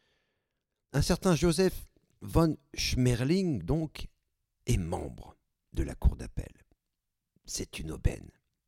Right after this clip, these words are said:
L'attestation concernant les visites de Johanna arrivera dans les mains de Beethoven le lendemain de sa demande. On ne saurait, en matière juridique, se montrer franchement plus rapide. Et cette attestation confirme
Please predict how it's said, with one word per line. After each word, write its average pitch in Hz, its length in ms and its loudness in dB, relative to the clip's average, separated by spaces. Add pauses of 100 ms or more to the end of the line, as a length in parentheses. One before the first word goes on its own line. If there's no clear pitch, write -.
(140)
L'attestation 139 800 0
concernant 156 640 2
les 147 140 6
visites 143 460 -2
de 101 220 0
Johanna 107 600 0
arrivera 113 520 -2
dans 107 160 -2
les 131 160 0
mains 110 240 0
de 82 140 -4
Beethoven 92 540 0
le 101 180 6
lendemain 156 920 4 (220)
de 117 100 -2
sa 120 240 -6
demande. - 500 -10 (720)
On 156 140 0
ne 160 60 -2
saurait, 117 500 4
en 120 80 2
matière 139 400 0
juridique, 131 640 0 (560)
se - 160 -6
montrer 120 340 -4
franchement 117 500 -4
plus 90 200 -6
rapide. - 440 -4 (1200)
Et 190 100 -8
cette 175 220 -4
attestation 185 640 -2
confirme 127 480 -2